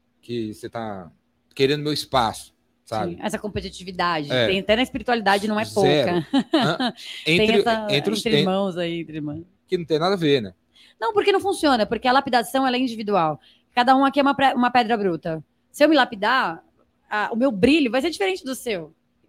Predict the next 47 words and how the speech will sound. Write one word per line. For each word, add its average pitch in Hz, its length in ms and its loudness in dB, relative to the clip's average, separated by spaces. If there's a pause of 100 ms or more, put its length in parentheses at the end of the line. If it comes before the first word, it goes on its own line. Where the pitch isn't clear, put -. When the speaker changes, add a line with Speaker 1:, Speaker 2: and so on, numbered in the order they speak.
Speaker 2:
Mas 254 160 2
você 269 140 -4
também 302 200 -4
vai 285 100 -2
tá 302 100 -4
lapidado 285 460 -2
e 302 40 -8
vai 320 120 -6
ser 330 100 -10
diferente 320 400 -8
do 254 100 -8
meu. 202 220 -6
E 233 80 -8
ambos 247 180 -12
estão 247 220 -10
lapidados. 202 540 -6
Speaker 1:
Não, - 20 -10
Speaker 2:
Então, 233 140 2
Speaker 1:
eu 151 100 6
vou 151 80 8
achar 156 180 4
o 165 40 6
Speaker 2:
assim, 160 100 0
Speaker 1:
seu 160 100 2
legal. 156 460 4
Speaker 2:
É, 349 300 6
eu, 262 160 0
eu 254 80 2
vou 262 100 -2
conseguir 285 240 -2
admirar 294 320 2
o 294 60 2
seu, 294 180 4
porque - 140 -6
eu - 40 -4
sei 285 140 -4
o 320 60 -6
trampo 302 320 2
que 294 100 -6
é. 165 220 -2 (720)
Né? 196 160 -2
Speaker 1:
Sim. 226 80 2
Speaker 2:
Eu, 220 100 0
eu 240 120 -2
faço 233 200 -6
parte 214 360 -2
disso. 156 360 -18